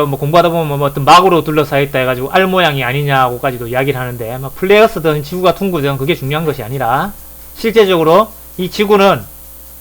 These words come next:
신이 품고 있다, 이 말입니다. 무엇을 품고 있느냐? 신의 자식들을 품고 있기 때문에 알지구다, 이렇게 표현을 하는 거예요, 제 입장에서는. 그러면 신의 형상으로 짓는다, 만든다 하는 것은 뭐냐면, 실질적으로 이 육체,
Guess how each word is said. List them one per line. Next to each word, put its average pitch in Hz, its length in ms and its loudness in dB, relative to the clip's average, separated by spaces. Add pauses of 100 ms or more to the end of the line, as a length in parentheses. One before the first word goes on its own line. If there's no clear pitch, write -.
(840)
신이 233 380 -2
품고 262 320 2
있다, 151 160 0
이 143 80 -2
말입니다. 117 440 -2 (960)
무엇을 175 260 -2
품고 196 240 -2
있느냐? 170 420 0
신의 214 320 0
자식들을 196 580 0 (460)
품고 233 320 2
있기 180 180 -2
때문에 160 280 -2
알지구다, 160 760 0
이렇게 127 180 -4
표현을 170 300 -4
하는 110 180 -10
거예요, 101 180 -12
제 113 120 -10
입장에서는. 113 680 -12 (440)
그러면 190 240 0
신의 220 300 2
형상으로 196 420 2
짓는다, 170 540 2
만든다 160 440 0
하는 160 140 0
것은 135 220 -6
뭐냐면, 131 520 -4 (360)
실질적으로 208 480 0
이 170 140 2
육체, 170 580 0